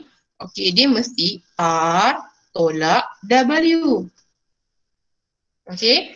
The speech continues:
so awak tahu juga bahawa persamaan F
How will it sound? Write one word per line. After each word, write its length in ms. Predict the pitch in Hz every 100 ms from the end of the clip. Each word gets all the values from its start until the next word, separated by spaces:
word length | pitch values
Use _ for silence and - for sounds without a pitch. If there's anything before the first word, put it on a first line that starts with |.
| _
so 400 | - 247 339 -
awak 320 | 254 359 -
tahu 240 | 277 294
juga 320 | 240 226 185 -
bahawa 640 | 170 165 151 180 302 - _
persamaan 640 | 320 330 277 240 220 220 - -
F 720 | 151 156 165 185 233 269